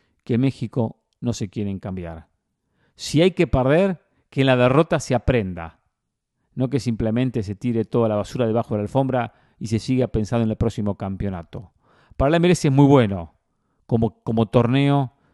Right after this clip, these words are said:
en yu-, su inyección anímica, en su plan y su proyecto a largo plazo, el crecimiento que ha tenido la liga, ganar concacaf Champions League. Es empezar a decir,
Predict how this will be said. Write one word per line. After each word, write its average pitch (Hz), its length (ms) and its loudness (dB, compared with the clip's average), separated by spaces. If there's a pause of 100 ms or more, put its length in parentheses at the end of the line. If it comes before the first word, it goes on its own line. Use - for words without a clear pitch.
(140)
en 120 160 0
yu-, 113 140 4
su 113 520 -2
inyección 127 520 2
anímica, 127 720 2 (300)
en 117 200 2
su 113 400 2 (160)
plan 139 320 2
y 131 80 2
su - 180 -2
proyecto 120 400 -2
a 120 40 2
largo 117 320 0
plazo, 127 580 0 (300)
el 123 180 -2
crecimiento 135 640 2
que 131 80 2
ha - 40 0
tenido 123 200 0
la 117 80 0
liga, 135 400 -2 (260)
ganar 120 400 -2
concacaf 113 540 -2
Champions 104 360 -6
League. 87 200 -10 (360)
Es - 160 -8
empezar 151 380 -2
a 127 40 0
decir, 135 360 -4